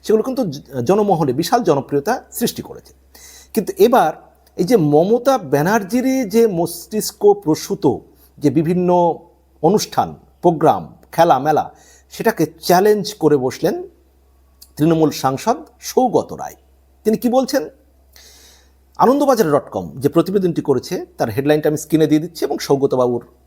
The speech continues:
যে বক্তব্য, তার বক্তব্যের পাল্টা প্রতিক্রিয়া কী তৃণমূলের, সবটাই আলোচনা করছি।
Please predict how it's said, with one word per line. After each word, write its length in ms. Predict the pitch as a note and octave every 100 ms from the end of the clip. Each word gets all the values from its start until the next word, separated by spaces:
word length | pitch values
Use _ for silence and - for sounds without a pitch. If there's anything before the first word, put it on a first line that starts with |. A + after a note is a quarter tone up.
| _
যে 100 | A#2
বক্তব্য, 680 | G#2 A#2+ - - D3+ E3 A#3+ - _ -
তার 120 | A#2+
বক্তব্যের 440 | B2 - C#3+ B2+
পাল্টা 240 | - A#2+ B2
প্রতিক্রিয়া 600 | - D#3+ G3 A3+ G#3 G#3
কী 140 | G3+
তৃণমূলের, 400 | F#3+ G3+ A3 D#4 F4
সবটাই 320 | - D#3+ -
আলোচনা 260 | G2 E2 C#2
করছি। 320 | - - -